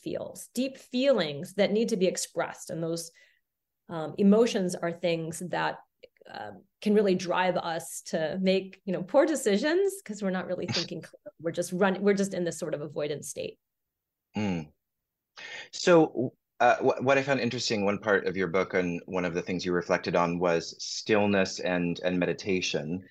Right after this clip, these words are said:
Speaker 2: And, you know, as a platform that hosts a lot of spiritual traditions, sometimes, y-, you know, there's a, there's sort of a spectrum on the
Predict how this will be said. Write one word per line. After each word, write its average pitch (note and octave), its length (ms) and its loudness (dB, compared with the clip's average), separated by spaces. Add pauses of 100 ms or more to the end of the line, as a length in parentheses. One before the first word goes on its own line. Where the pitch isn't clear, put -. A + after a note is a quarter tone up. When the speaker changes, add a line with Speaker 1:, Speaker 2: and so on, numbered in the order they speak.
(400)
Speaker 2:
And, F#2+ 380 2 (120)
you G2 100 0
know, F#2+ 120 4
as F#2+ 140 2
a F2+ 60 2
platform F#2+ 540 2
that E2+ 160 2 (300)
hosts G2 320 -4
a F2+ 60 0
lot E2+ 220 4
of D#2 180 -4 (340)
spiritual A2 420 -2
traditions, F2 760 -2 (440)
sometimes, G2+ 960 2 (460)
y-, F#2+ 80 -2
you G#2+ 160 0
know, A#2 80 2
there's B2 240 4
a, - 60 4
there's B2 260 0
sort E3 160 6
of B2+ 40 6
a A#2 60 4
spectrum A2 640 0
on G2 600 0 (600)
the G2+ 560 2